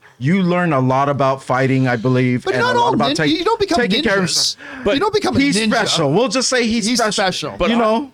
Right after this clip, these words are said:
Speaker 1: I, I mean, that's the way I took it. I didn't really need to know how he got those
Speaker 3: See,
Speaker 1: fighting
Speaker 3: I,
Speaker 1: moves.
Speaker 2: I agree.
Speaker 3: I, I assumed that we, we were watching the end. When he was in prison, we were watching the end of a journey that lasted a decade.
Speaker 2: Yeah.
Speaker 3: Like, he had traveled the world, meeting different people. He's probably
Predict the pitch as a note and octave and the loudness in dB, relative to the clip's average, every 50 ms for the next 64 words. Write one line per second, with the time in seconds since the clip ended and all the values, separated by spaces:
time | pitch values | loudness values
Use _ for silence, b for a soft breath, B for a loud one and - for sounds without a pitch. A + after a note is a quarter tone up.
0 | _ - F3+ G3+ G#3+ F3 F3+ G3+ G3 G3 F#3+ F3+ G#3+ G#3+ - - - F#3+ F3+ F#3+ | _ -8 -4 -4 -2 -2 -2 -2 -2 -2 -2 -2 -2 -4 -4 -2 -2 0 0 0
1 | E3+ C#3+ C#3 D3+ D3 D3 C3 B2+ B2 G#2+ A2+ - - D3 D#3 E3+ F#3 E3 D3+ D3 | 0 0 0 -2 -2 -2 -4 -6 -4 -4 -6 -6 -4 -2 0 0 0 0 0 0
2 | D3+ C#3 C#3+ C3+ C#3 C#3+ C3 C3+ C#3 B2+ C3 C#3+ C#3+ C3+ B2+ A#2 A#2+ B2+ A#2+ A#2+ | 2 2 2 2 2 2 0 0 0 2 2 2 2 2 2 0 0 -2 -2 -2
3 | A#2 C3 B2+ B2 - A#2 A2+ - - - C3 B2+ - C#3 - D#3+ F#3 C#3+ D#3+ F3+ | -2 -2 -2 -2 -2 -4 -4 -2 -2 -2 -2 -2 -2 -2 -2 -2 -2 -2 0 0
4 | F#3 A3 A#3 A3+ - - G3+ A#3 B3 B3+ A3+ - - - - G3+ G3+ G3 F#3 D#3 | 0 0 -2 -2 -2 -2 -2 0 0 0 0 -2 -2 -2 -2 0 0 0 0 0
5 | D#3+ B2+ B2+ C3+ D3 C#3+ C3+ D3+ - B2 C3 C#3+ C#3 C3+ B2 A#2 B2+ C3 C3 - | -2 -2 -2 -2 0 0 0 -2 -2 0 0 0 2 2 2 2 0 0 0 -2
6 | - C3+ A#2 A2 G#2+ G#2 - G#2 A2+ A#2 A#2 A#2+ A#2+ D3 F3+ F#3 D3+ C#3+ B2+ - | -4 -4 -2 -2 -4 -4 -2 -2 -2 -2 -2 -2 0 0 0 0 -2 -2 -4 -6
7 | - - D#3 D3+ A#2+ B2 A2+ A2 B2+ C3 B2 A#2 A#2+ A2+ A#2 - - G#2+ G#2 G#2 | -4 -4 -4 -4 -4 -4 -4 -2 0 0 0 0 0 -2 -2 -4 -4 -6 -6 -4
8 | - A2+ A#2 A#2+ A#2+ A2 G2+ F2+ F#2+ E2+ - - A2 A2 G#2+ G#2 F#2+ E2 - - | -2 -2 -2 -2 -2 -2 -2 -4 -4 -4 -4 -4 -2 -2 -2 -2 -2 -2 -4 -4
9 | F2+ G2 F#2+ F#2 F#2+ - - - F2 E2+ D#2 C#2+ - G2 E2+ E2 - F2 D2+ C#2 | -4 -4 -4 -4 -4 -6 -8 -6 -6 -6 -6 -6 -6 -8 -8 -6 -8 -10 -10 -10
10 | C2+ - - - C#3+ D3 C#3+ B2+ B2+ B B B B B2 B2+ B2+ - D#3+ C#3 - | -12 -12 -6 -4 -2 -2 -2 -2 -4 B B B B -4 -4 -4 -4 -6 -6 -6
11 | - - - D3 B2+ B2+ B2+ A#2+ B2 A#2 F#2+ G#2 A2 G2+ F#2+ G#2 A2 A2 A2 G#2+ | -8 -6 -4 -4 -2 -2 -2 -2 -2 -2 0 -2 -2 -2 0 0 0 2 2 2
12 | G2 F2 D#2+ C2+ E2+ F#2+ G2 G#2+ A2+ G#2+ G#2+ G#2 F#2+ G#2 F2+ G#2+ F#2 E2+ A2+ G2 | 0 -2 -4 -8 -10 -6 -4 -2 -2 -2 -2 -2 -4 -4 -4 -4 -4 -4 -4 -2
13 | G#2 G#2+ A#2+ G#2+ F#2+ - C#3 C#3+ C#3 A#2+ A2+ | -2 -2 -2 -4 -4 -4 -2 -2 -2 -2 -4